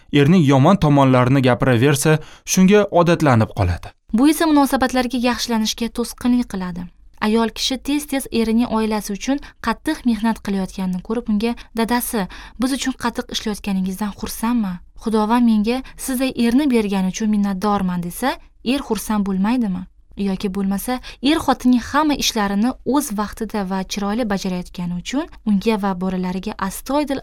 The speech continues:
Speaker 2: g'amxo'rlik qilayotgani uchun ayoliga "Sen bizga juda yaxshi qaraysan, pazanda va sarishta ayolsan", deb xushomad qilsa,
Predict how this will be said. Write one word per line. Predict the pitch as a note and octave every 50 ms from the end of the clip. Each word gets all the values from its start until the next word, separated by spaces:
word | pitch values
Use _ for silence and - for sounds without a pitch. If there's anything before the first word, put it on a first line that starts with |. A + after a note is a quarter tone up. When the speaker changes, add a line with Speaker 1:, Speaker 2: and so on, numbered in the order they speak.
| - -
Speaker 2:
g'amxo'rlik | - A3+ A#3 A#3+ B3 A#3 - B3+ B3 B3+ B3 -
qilayotgani | - G3+ F#3 F#3 F3+ - - - F#3 F3+ F3
uchun | F3+ F3+ - - B3+ C4+ -
ayoliga | - G3+ G3+ G3 F#3+ F#3+ F#3+ G#3+ A#3+ B3+ - - - -
"Sen | - - - C#4 E4 E4+
bizga | D4+ C4+ B3 B3 C4
juda | A#3 A#3+ A#3
yaxshi | B3 A3+ A#3 A#3 A3 - - B3+
qaraysan, | B3 - G3+ F#3+ F3+ F3 E3+ E3 - F#3 F#3 F3+ - - - - -
pazanda | - G#3+ G#3 - A3 G#3+ G#3+ G#3+ A3 A3 G#3 F#3
va | G3 G3 G3 G3 - - -
sarishta | - - A#3+ A#3+ A#3 A3+ - - - B3+
ayolsan", | A#3 A3 G3+ F#3+ F3+ - - F#3 F3+
deb | G3 A3 -
xushomad | - - - - G#3 F#3+ F3+ - -
qilsa, | - F3+ F3+ - - B3+ D4